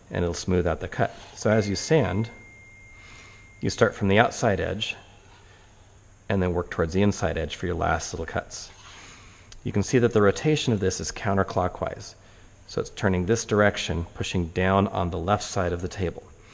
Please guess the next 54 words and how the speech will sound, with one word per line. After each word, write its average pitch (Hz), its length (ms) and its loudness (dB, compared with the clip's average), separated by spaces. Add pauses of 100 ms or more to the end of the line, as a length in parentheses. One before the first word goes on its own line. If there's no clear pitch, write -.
(400)
We - 80 -4
want 98 120 4
to 98 40 6
make 98 160 4
sure - 160 0
that 101 140 2
our 104 80 6
work 98 240 4
is - 160 -2
on 92 180 0
the 80 60 -2
left 98 240 0
side 104 240 0
of 107 80 -2
the 110 80 -2
table. 104 440 0 (960)
It's - 100 -12
gonna 104 160 2
sand 92 220 0
the 90 60 0
fastest 104 520 -4
out 95 140 2
here, 123 320 0 (600)
the - 100 -2
slowest 92 500 0
right 85 160 0
here. - 300 -2 (920)
If 110 140 4
I 160 60 10
try 143 180 6
to 131 80 2
stand 113 220 2
on 101 60 4
the 101 80 6
right 131 200 6
side 107 180 2
of 92 80 0
the 95 60 0
table, 104 300 -2
it's 135 100 -4
going 135 180 2
to 139 60 4
fling 175 240 0
my 151 100 6
work 135 220 2
up 139 160 2
into 139 100 2
the 113 160 4
air 90 300 2 (640)
and 131 140 6
out 82 140 2
across 78 360 -2
the 95 100 -8
shop. - 320 -4